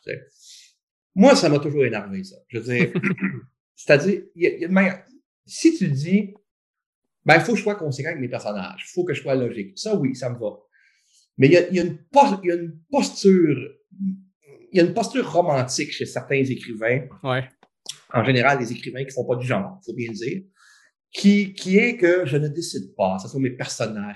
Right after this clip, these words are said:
Speaker 1: qui décident, je suis au service de mes personnages. Ça se peut pas, ça. C'est pas vrai, ça. Laissez-moi tranquille avec ça. T'es pas un schizophrène, là.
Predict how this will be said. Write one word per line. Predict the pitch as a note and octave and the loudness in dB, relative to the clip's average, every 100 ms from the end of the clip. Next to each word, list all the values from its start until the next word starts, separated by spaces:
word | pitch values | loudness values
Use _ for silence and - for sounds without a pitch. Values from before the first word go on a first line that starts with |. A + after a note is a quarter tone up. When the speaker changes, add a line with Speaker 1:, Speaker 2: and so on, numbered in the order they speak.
| - | -14
Speaker 1:
qui | |
décident, | G2+ - A#2 A2 | -14 -6 -8 -6
je | C#3 | -4
suis | B2+ | -4
au | |
service | A#2+ - D3+ C3+ C3+ | -2 -4 -4 -4 -6
de | |
mes | G#2+ | -6
personnages. | G2+ G#2+ G#2 G#2 G#2 - _ _ _ | -8 -8 -10 -10 -12 -14 _ _ _
Ça | - F#4 | -6 -4
se | - - | -2 0
peut | C3+ - | 0 2
pas, | G#2 G2+ | -2 -2
ça. | - G2 | -8 -10
C'est | - G3+ | -6 -2
pas | D#4 | 0
vrai, | D3+ A#2+ G#2+ G2+ | 0 0 -2 -6
ça. | - F#2 G#2 | -4 -4 -2
Laissez-moi | C3+ D#3 G3 B3 B3 | 0 2 2 0 -2
tranquille | C3+ A#2 - A#2 | -2 -4 -4 -8
avec | G2+ G2 | -8 -10
ça. | B2 | -6
T'es | F#3+ | -4
pas | F#3+ | -2
un | C4+ | -2
schizophrène, | F#3+ C#3+ A#2+ F#2+ D#3+ A#3 C3 | -2 -6 -6 -6 -4 -4 -4
là. | G2 - | -6 -12